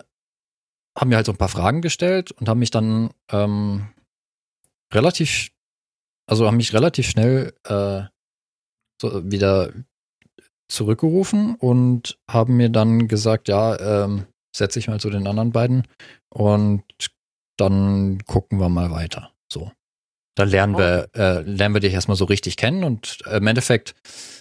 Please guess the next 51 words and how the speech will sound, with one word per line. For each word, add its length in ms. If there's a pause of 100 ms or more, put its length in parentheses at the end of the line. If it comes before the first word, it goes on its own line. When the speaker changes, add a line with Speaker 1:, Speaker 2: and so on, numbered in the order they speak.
(420)
Speaker 1:
ähm, 500 (440)
hab 140
ich 80
dann 160
da 100
gearbeitet 640
und, 280 (200)
äh, 260 (320)
ja, 220 (340)
auf 160
einmal 400 (800)
war's 220
dann 200
halt 160
irgendwie 340
so, 220
ja, 260 (500)
wir 200
wollen 180
dich 220
alle 100
hier 160
behalten, 380
du 80
kannst 260
viel 140
mehr 180
als 220
wir 120
<laughs> 40
irgendwie 300
so. 200 (400)
Speaker 2:
Geil, 300 (100)
geil. 220 (280)
Ja, 180
so 120
ein 60
bisschen 320 (200)
hat 140
dir 80
das 160
Studium 360
also 200
doch 220
geholfen, 320
weil 100
ich 140
kenn 160
das 160
ja, 80
bei, 160